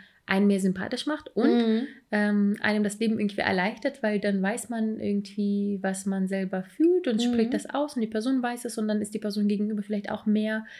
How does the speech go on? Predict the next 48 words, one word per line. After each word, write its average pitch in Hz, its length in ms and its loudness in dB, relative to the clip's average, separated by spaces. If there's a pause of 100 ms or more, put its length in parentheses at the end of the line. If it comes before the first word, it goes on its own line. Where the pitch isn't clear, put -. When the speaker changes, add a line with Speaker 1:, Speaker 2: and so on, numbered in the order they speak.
Speaker 2:
Voll. 214 140 8
Speaker 1:
getriggert 202 360 12
und 196 80 2
offen, 220 420 2 (260)
auch 220 200 4
Sachen 196 380 0
dann 196 260 0 (400)
zu 214 120 -2
machen, 208 280 6
zu 208 120 0
sagen 202 300 4
und 190 60 2
sich 190 160 -2
zu - 100 -2
öffnen. 214 480 0
Und 190 180 -2
wie 196 80 4
gesagt, 180 280 2
naja, 175 180 2
gut, 170 220 -4
bevor 180 240 -2
man, 180 240 -4
bevor 185 220 -6
es - 120 -6
halt, 180 140 -6
wie 180 60 0
gesagt, 180 260 -4
zu 185 80 -4
diesem, 185 260 -4 (600)
ja. 190 320 0 (400)
Hm, 220 200 8
Speaker 2:
Ich 214 100 4
hab 240 80 10
Speaker 1:
Anni 214 100 10
Speaker 2:
mich 196 40 6
grad 190 120 10
Speaker 1:
meldet 202 80 6
sich. 214 80 6
Speaker 2:
gemeldet. 220 440 10
Speaker 1:
Mhm. 208 280 6
Speaker 2:
Ähm, 220 320 10
ich 208 160 4
wollte 240 300 4
gerade 233 260 2
sagen, 226 320 4
dass 226 200 2
ich - 220 -6
bisher, 240 640 2